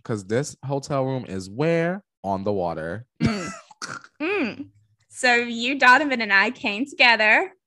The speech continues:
Speaker 1: Yes, we came together in a hotel room and we hung out,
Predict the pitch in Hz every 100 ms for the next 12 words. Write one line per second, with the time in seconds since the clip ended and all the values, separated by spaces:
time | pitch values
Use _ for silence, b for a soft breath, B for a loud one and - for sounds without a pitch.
0 | _ _ _ _ 113 117 110 - 110 -
1 | 120 123 135 120 117 117 117 101 107 127
2 | 127 127 113 110 113 110 107 107 - 92
3 | 92 107 117 135 139 113 113 110 110 110